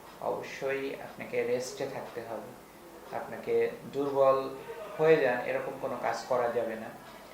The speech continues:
আপনি যে ঔষধগুলো খান সেই ওষুধগুলো আপনাকে পুনর্বিন্যাস করে নিতে হবে। আপনি সেহরি এবং ইফতারের সময়ে আপনার ওষুধগুলো আপনি পুনর্বিন্যাস করে নেবেন।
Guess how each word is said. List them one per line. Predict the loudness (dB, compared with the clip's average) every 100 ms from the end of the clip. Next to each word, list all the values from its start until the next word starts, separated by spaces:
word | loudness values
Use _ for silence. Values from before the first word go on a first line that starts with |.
| -14 -2
আপনি | 0 2
যে | 4 4 4
ঔষধগুলো | 0 2 0 0 0 0 0 -4 -4
খান | 2 2 0 -6 -16 -18 -18 -4
সেই | -2 0
ওষুধগুলো | 0 0 -2 -2 0 4
আপনাকে | 4 4 -4 -6 -6
পুনর্বিন্যাস | -4 -4 -4 -6 -6 -4 -2
করে | 0
নিতে | -2 -8 -10
হবে। | -8 -8 -10 -14 -20 -14 -6
আপনি | -6 -6
সেহরি | -4 -2 0 -2 -8 -6
এবং | -4 -2 -4 -4
ইফতারের | -6 -4 0 0 0 -4 -6
সময়ে | -4 -2 -2 -4 -4 -4 -4
আপনার | 0 0 -2
ওষুধগুলো | -4 -8 -6 -6 -4 -6 -10 -8
আপনি | -8 -6 -8 -8
পুনর্বিন্যাস | -6 -4 -6 -8 -10 -10 -2
করে | -2
নেবেন। | -2 -8